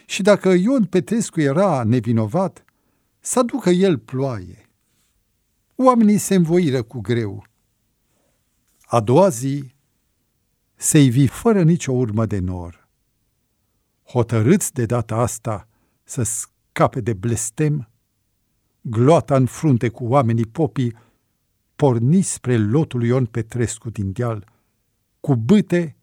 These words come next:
ca să-i stârpească de pe pământ. Capitolul trei, continuare. Urcând dealul,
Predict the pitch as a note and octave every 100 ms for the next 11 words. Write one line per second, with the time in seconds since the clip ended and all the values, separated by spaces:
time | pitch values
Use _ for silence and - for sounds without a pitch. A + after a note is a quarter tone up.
0 | _ _ _ _ _ - B2+ - C#3 -
1 | - E3 D3+ - G#2 - A2+ A2+ - G#2+
2 | G#2+ G2+ F2 A2 _ _ _ _ _ _
3 | _ _ _ _ _ E3+ D#3+ G#3 C3+ A#2
4 | G#2 - - A2+ B2 B2+ A2 _ _ _
5 | _ _ _ _ _ - E3 C#3+ C#3+ A#2+
6 | F2+ F2 G#2+ - _ _ _ _ _ _
7 | _ _ _ _ _ _ _ _ _ _
8 | - C3+ A2+ - E3+ D3+ A2 G#2 G#2+ C#3+
9 | D#3 E3+ E3+ E3